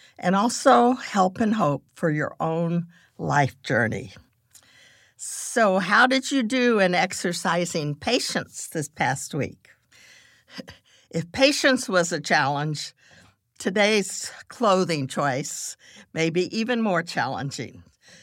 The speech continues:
So be sure to jot down the things you want to put into practice. It was just a little thing.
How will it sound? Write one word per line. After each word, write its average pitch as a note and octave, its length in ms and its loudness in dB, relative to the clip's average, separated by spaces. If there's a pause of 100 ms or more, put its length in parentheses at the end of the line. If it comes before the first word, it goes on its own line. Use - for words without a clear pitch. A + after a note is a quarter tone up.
(260)
So - 360 -10
be A3 200 -4
sure F4+ 260 -6
to A4 140 -4
jot C4 360 4
down D3+ 600 2 (460)
the F3 120 0
things F#3 340 -2
you F3+ 120 -2
want D#3+ 300 -2 (140)
to C#3 320 -4 (120)
put G3 180 0
into D#3 220 -2
practice. - 880 -6 (960)
It C#4+ 100 -4
was D#4+ 200 -4
just - 280 -2
a B3 60 0
little G3 320 4
thing. E3+ 600 -2